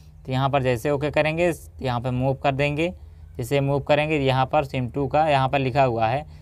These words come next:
sim to your sim one, मतलब सिम टू का सिम वन में ट्रांसफ़र हो रहा है। तो यहाँ से डन कर देंगे। तो यहाँ पर हमारा हो चुका है।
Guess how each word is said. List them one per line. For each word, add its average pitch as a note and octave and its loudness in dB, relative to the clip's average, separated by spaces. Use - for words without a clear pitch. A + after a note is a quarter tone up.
sim C#3+ -4
to F3+ 2
your D3+ 2
sim C#3+ -2
one, C3 0
मतलब D3 0
सिम D3 -6
टू E3 0
का E3+ 6
सिम C#3+ -4
वन C#3+ 0
में D3+ -4
ट्रांसफ़र C3+ 0
हो A#2 0
रहा G#2+ -2
है। A2+ -12
तो C3 -6
यहाँ C3+ 2
से F3 2
डन C#3 4
कर A#2 -2
देंगे। G#2 -8
तो - -12
यहाँ C3+ 2
पर C#3 4
हमारा C3 2
हो C3+ 2
चुका G#2+ -4
है। G#2+ -8